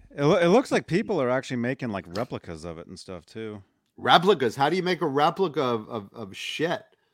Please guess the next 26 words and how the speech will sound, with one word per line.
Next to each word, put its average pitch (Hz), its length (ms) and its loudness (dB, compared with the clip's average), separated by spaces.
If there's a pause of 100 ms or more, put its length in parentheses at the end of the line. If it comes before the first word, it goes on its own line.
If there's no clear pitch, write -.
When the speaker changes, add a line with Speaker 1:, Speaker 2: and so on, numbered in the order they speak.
(400)
Speaker 2:
What, 139 180 4
what 151 120 2
do 165 60 4
you 147 100 4
take, 151 260 0
like, 135 160 2
an 135 60 -2
old 139 240 0
rotted 131 420 2
log 139 380 4
you 127 80 -6
find 139 320 -2
in 127 80 -4
the 113 80 -2
woods 120 380 -2
with, 107 140 -6
with, 110 180 -10
like, 107 180 -4 (180)
bugs 120 380 0
under 143 280 2
it, 139 160 -2 (680)
mushrooms 127 760 -2
growing 139 360 2
out 143 200 0
of 135 60 -2
it? 143 140 -4